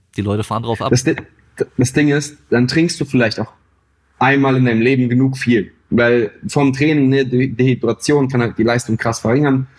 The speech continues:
Speaker 2: Wenn du so einen Talk trinkst, einen, einen halben Liter Flüssigkeit vor dem Training, super, oder? Dann hast du auf jeden Fall schon mal deine Flüssigkeit drin. Vielleicht hast du dein Leben lang dehydriert trainiert.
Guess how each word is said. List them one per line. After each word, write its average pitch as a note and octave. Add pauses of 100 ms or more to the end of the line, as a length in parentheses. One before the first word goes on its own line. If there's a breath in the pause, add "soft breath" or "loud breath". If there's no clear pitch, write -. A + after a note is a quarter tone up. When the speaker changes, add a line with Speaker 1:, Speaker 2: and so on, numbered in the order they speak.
(180 loud breath)
Speaker 2:
Wenn A#2
du A#2+
so A#2
einen A#2
Talk C#3
trinkst, B2
einen, A2
einen A#2
halben A2+
Liter B2+
Flüssigkeit B2+
vor B2
dem A2
Training, B2+ (220)
super, G#2
oder? C#3 (140)
Dann A2+
hast B2+
du C#3
auf B2+
jeden C3+
Fall C3
schon B2
mal A#2+
deine A#2+
Flüssigkeit C3+
drin. A2
Vielleicht D3
hast D#3
du D3
dein D3
Leben E3
lang E3
dehydriert D#3+
trainiert. F#3+